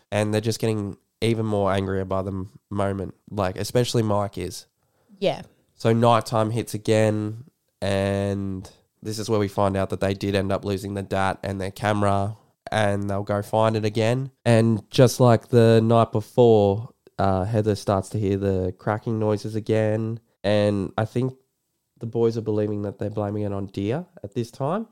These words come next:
Speaker 2: Yeah, but Heather's like, "That's not a deer."
Speaker 1: Mm.
Speaker 2: Like, their, their footprints are, like, way too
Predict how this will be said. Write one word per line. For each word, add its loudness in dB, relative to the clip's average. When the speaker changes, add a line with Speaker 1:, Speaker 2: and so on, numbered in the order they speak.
Speaker 2:
Yeah, -2
but 0
Heather's 2
like, -2
"That's -6
not -4
a -4
deer." -12
Speaker 1:
Mm. 4
Speaker 2:
Like, 2
their, 2
their 0
footprints -4
are, -2
like, -4
way -4
too -10